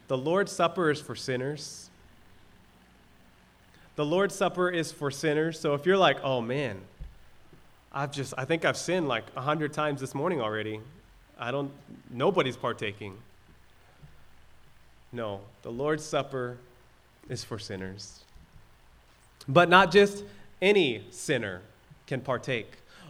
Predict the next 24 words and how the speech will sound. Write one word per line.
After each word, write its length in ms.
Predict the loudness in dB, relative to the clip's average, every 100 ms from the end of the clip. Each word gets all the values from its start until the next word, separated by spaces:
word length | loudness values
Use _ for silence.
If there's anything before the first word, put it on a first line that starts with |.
| 0
Only 440 | 4 6 6 2
those 440 | 4 4 4 2 2
who 120 | 0
have 140 | 0
come 320 | 0 0 0
to 140 | -2 -4
Jesus 920 | -2 0 0 0 -4 -6 -10 -12 -14 -18 -20 -20 -8
as 200 | -2 0
their 160 | 4 4
Lord 440 | 4 4 4 4
and 180 | 2 -2
Savior, 480 | -2 0 0 0 -2
who 160 | -4 -4
trust 400 | 4 4 4 2
in 240 | 0 0
Jesus 520 | 2 2 4 2 0 2
alone, 580 | 2 4 4 2 -4 -10 -18 -20 -4
whose 240 | 0 0 2
motto 420 | 2 4 4 2
is, 140 | 0
as 280 | 2 2 2
we 160 | -2 -4
sang, 520 | -4 -2 0 -2 -8 -18 -20 _ -20 -20 -20 -20 -20 _ -12
"Nothing 720 | -2 0 0 0 0 0 -2